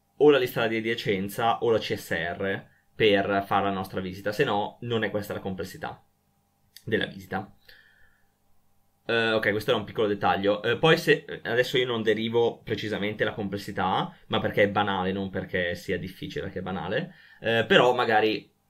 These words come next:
poi riprendete l'algoritmo e vedete se vi esce anche a voi n più m. Dovete stimare quante volte viene eseguito, da una parte nell'ampiezza, da quante volte viene, eh, eseguito il ciclo,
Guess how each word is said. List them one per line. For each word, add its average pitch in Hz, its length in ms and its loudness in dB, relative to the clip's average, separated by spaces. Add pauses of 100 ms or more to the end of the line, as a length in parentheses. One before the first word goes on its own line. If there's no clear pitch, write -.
(220)
poi 127 180 4
riprendete 113 440 -2
l'algoritmo 107 500 -2
e 107 40 -2
vedete 101 300 -4
se - 140 -6
vi 98 160 -2
esce 92 220 -2
anche 95 200 -4
a - 20 0
voi 95 440 -2
n 92 220 -4
più 90 160 -6
m. 87 480 -6 (480)
Dovete 110 500 2
stimare 98 800 -2 (280)
quante 107 380 0
volte 101 440 0
viene 98 160 -2
eseguito, 95 600 -4
da 98 120 -4
una 95 120 -2
parte 101 240 -2
nell'ampiezza, 92 840 -4
da - 140 -10
quante 101 240 -4
volte 95 160 -2
viene, 95 280 -6
eh, 87 220 -10
eseguito 95 320 -8
il 92 80 -8
ciclo, 117 600 -2